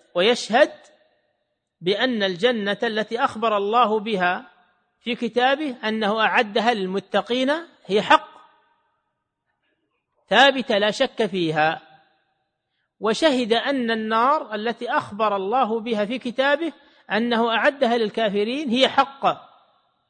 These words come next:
وفيه دليل على أن الجنة والنار مخلوقتان الآن،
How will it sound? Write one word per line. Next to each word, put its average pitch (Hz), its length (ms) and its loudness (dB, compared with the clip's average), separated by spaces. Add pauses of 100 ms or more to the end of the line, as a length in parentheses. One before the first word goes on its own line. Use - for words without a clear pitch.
(1400)
وفيه 208 320 0
دليل 240 460 2
على 208 200 -2
أن 220 360 -2
الجنة 202 600 -4
والنار 202 520 0
مخلوقتان 208 840 0
الآن، 214 360 2